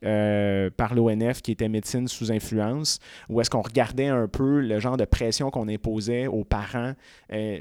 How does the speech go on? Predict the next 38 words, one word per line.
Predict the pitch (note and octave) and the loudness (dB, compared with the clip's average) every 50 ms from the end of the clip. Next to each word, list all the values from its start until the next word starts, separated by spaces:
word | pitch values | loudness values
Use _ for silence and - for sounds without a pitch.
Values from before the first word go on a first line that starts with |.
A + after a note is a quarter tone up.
| D#2 - - - - | -10 -14 -18 -18 -18
d'enfants | - B2 A#2 A#2+ A2 G#2+ - - C#3 B2 | -12 -6 -2 -2 -2 -2 -2 -2 -4 -2
prématurés | - - C3+ A#2+ A2+ A2 G#2+ - - A2+ G#2+ G#2 A#2+ C3 C3+ | -2 -4 -4 -2 -2 -4 -4 -4 -4 -4 -4 -2 -2 -4 -4
de | A#2+ G#2+ | -4 -4
tout | F#2+ - - A#2+ | -6 -4 -6 -6
faire | - - C3 B2 B2+ C3 C3 A#2+ | -2 -2 -2 0 0 -2 -2 -4
dans | A2 A#2 A2+ G2+ F#2+ | -6 -6 -8 -8 -6
certains | - A2 - - A#2+ A#2 | -6 -8 -6 -4 -4 -2
milieux | A2+ G#2+ A2 A2+ B2 C3 | -2 0 0 2 2 0
pour | - - G2 | 0 -2 -6
essayer | F#2+ - A#2 A2 | -6 -4 -4 -4
de | A2 | -2
les | G#2+ | -2
sauver, | - A2+ G2+ G2+ G2+ A#2+ C3+ D3+ D#3+ - - - - - | -2 -4 -4 -4 -4 -4 -4 -6 -8 -12 -20 -20 -10 -6
alors | G#2+ G#2+ A2 A2 A#2+ - | -2 2 2 2 0 0
qu'après, | - B2 G2 - - - B2+ | -4 -4 0 0 0 0 0
il | C3 | 0
y | A#2 | 0
avait | G#2 G#2+ G2 | -2 -2 -4
parfois | - G2+ - - B2 A#2+ | -6 -8 -6 -4 -4 -2
des | A2+ G#2+ | -2 -4
séquelles | - G2+ F#2+ - A#2+ A2+ | -6 -6 -6 -6 -6 -4
importantes | G#2+ A2 G2+ - G#2 - - B2+ A#2 B2 A#2+ | -4 -6 -4 -4 -4 -4 -4 -6 -6 -6 -6
qui | A#2 | -6
étaient | G#2 - G#2 | -6 -4 -6
as-, | G#2 G2+ - - - - - | -6 -6 -8 -12 -14 -10 -10
associées | G#2 - - A2 - - C#3 B2 | -8 -4 -4 -4 -4 -2 -2 -4
au | A2+ | -4
statut. | - - - G#2 F#2+ - - - - - - - - - - - - - - - - | -4 -4 -4 -4 -6 -6 -8 -12 -12 -14 -14 -20 -20 -20 -20 -20 -20 -20 -20 -16 -6
Et, | - C3+ C#3+ D3+ D#3+ E3+ F3 - - - | -2 0 2 4 4 4 2 0 0 0
euh, | B2+ B2 A#2+ A#2+ A#2 A#2 | 4 6 6 6 6 4
dans | A#2 B2+ A#2+ | 4 2 2
les | B2+ B2+ | 2 2
médias, | B2 A#2+ A2+ C#3 D3+ | 2 2 4 4 4
toujours, | - D3+ B2 A2 C3+ C#3 D3 D3+ | 4 2 2 4 4 4 4 2
il | C3 | 2
y | B2 | 2
avait, | A2 A2 G#2+ A#2 A#2+ B2 B2+ C3 C3 B2 - | 2 2 2 2 2 2 2 2 0 0 0
euh, | A2+ A2 A2 G#2+ G#2+ G#2+ G#2+ G#2 G#2 G#2 G#2 G#2 G#2 | 0 0 2 2 2 2 2 2 2 2 2 0 -2